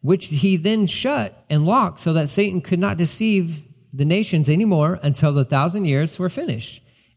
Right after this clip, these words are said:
Afterward, he would be released again for a little while." That causes some, like, "What? Why?" Okay,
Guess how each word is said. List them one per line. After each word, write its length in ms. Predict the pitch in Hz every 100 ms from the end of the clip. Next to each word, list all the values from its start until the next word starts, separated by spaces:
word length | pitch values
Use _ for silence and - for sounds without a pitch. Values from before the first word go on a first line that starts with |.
| -
Afterward, 640 | 143 247 - 160 143 165 180 _
he 140 | - 175
would 160 | 220
be 120 | 226
released 420 | 226 214 214 - 151
again 460 | 123 120 120 139 - _ _
for 120 | 104
a 40 | 98
little 260 | 98 110
while." 380 | 135 180 151 90 - _ _ _ _ _ 101
That 220 | 113 -
causes 360 | 120 110 120
some, 360 | 120 123 110 113
like, 280 | 110 104 - -
"What? 340 | 101 180 320 -
Why?" 440 | 135 101 80 - -
Okay, 380 | 113 110 139